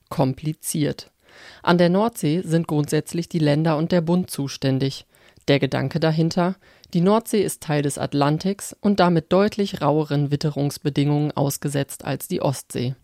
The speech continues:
Mit steigendem Meeresspiegel und zunehmenden Stürmen aufgrund des Klimawandels gibt es jedoch auch an der Ostsee immer häufiger Hochwasser.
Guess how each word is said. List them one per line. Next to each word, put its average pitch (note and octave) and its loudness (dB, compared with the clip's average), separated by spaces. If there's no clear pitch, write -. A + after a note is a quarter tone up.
Mit D3+ 0
steigendem D3 2
Meeresspiegel F#3+ 0
und D#3+ 0
zunehmenden E3+ 2
Stürmen G3 2
aufgrund C#3+ -2
des C3 -4
Klimawandels D3 2
gibt A3+ 0
es A#3 -2
jedoch F#3 4
auch E3+ 2
an E3 0
der D#3 0
Ostsee C#3 2
immer D#3 2
häufiger D#3+ 2
Hochwasser. C3+ -2